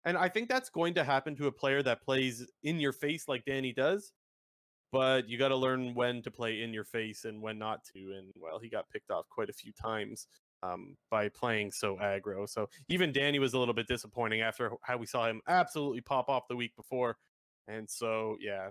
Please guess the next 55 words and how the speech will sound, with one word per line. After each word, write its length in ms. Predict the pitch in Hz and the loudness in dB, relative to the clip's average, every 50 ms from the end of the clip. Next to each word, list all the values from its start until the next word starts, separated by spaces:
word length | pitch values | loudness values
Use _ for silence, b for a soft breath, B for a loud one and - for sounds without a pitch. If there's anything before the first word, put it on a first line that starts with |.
| 110 _ | -10 _
much 200 | 110 131 139 - 147 | -2 -2 -2 -2 -4
of 60 | 127 | -10
E 160 | 117 131 127 | -8 -8 -8
G 140 | - 123 117 | -8 -10 -12
struggling. 440 | - - - 127 120 120 120 120 117 B B B _ | -8 -2 0 0 0 2 0 -2 -4 B B B _
To 60 | - | -2
talk 200 | - 208 220 214 | 2 2 4 4
a 40 | 220 | 4
little 220 | 202 202 208 208 190 | 4 4 4 4 4
bit 140 | 208 202 | 4 4
about 180 | 202 196 185 180 | 4 2 0 0
C 160 | - 180 180 | -2 -4 -2
nine, 240 | 165 160 160 165 170 | 0 2 2 0 0
'cause 140 | - 156 127 143 | -2 -2 2 2
I 80 | 147 | 2
don't 140 | 165 160 147 | 2 4 4
have 140 | 160 143 135 | 2 2 4
much 200 | 139 143 - - | 2 0 0 -2
to 60 | 156 | -6
say, 300 | - - 165 170 180 180 b b b b _ - | -2 2 2 2 2 0 b b b b _ -2
um, 240 | 120 120 117 113 107 | 0 0 0 0 -4
before 260 | 110 110 - 165 160 | -8 -6 0 2 2
we 80 | 156 156 | 2 2
move 160 | 156 147 147 | 2 2 2
on, 160 | 151 160 160 | 2 2 4
but 200 | 151 139 127 - b b b b | 4 4 2 2 b b b b
I 120 | 123 135 143 | 0 2 4
thought 300 | 139 160 147 139 - - | 6 6 4 4 2 0
Perkz 280 | - 165 170 165 - | 0 0 0 0 0
had 120 | - 156 147 | 0 2 2
a 80 | 135 | 2
really 340 | 127 123 139 165 175 180 180 | 2 2 2 4 4 4 4
good 240 | 160 175 175 170 156 | 4 4 2 2 2
game 220 | 160 165 165 165 156 | 2 0 0 0 -2
two 220 | - 185 180 180 175 | -4 -2 0 0 2
on 80 | 165 | 0
LeBlanc. 400 | 156 135 - 147 151 165 180 185 _ _ _ _ _ _ _ _ _ 113 | 0 0 2 2 2 2 2 -2 _ _ _ _ _ _ _ _ _ 0
That 300 | 143 151 165 185 - 175 | 2 4 4 4 4 2
was 200 | 180 180 160 - | 0 0 0 -2
kind 280 | - 185 185 175 175 | -2 0 0 2 2
of 60 | 170 160 | 0 2
more 260 | 151 160 165 165 170 | 4 4 6 6 4
of, 80 | 160 | 4
like, 160 | 156 156 147 151 | 2 2 0 0
a 40 | |
playoff 380 | 139 - 160 156 156 151 151 151 - - | -4 0 2 4 6 4 4 2 0 -2
Perkz 300 | 165 160 156 - - - | -2 -2 -2 -4 -10 -6
kind 240 | - 160 147 147 143 | -2 0 0 0 0
of 80 | 120 | -2
game, 360 | 117 135 139 151 165 190 202 - _ _ _ _ _ _ | 0 0 0 0 0 -2 -6 -10 _ _ _ _ _ _
where 160 | - 127 135 123 | -2 0 0 2
he 140 | 139 143 | 2 2
was, 280 | 131 135 131 120 110 117 | 2 2 2 0 -2 -8
uh, 240 | - - 120 90 - - | -8 -8 -10 -10 -10 -6
I, 160 | - 117 120 | -2 -2 -2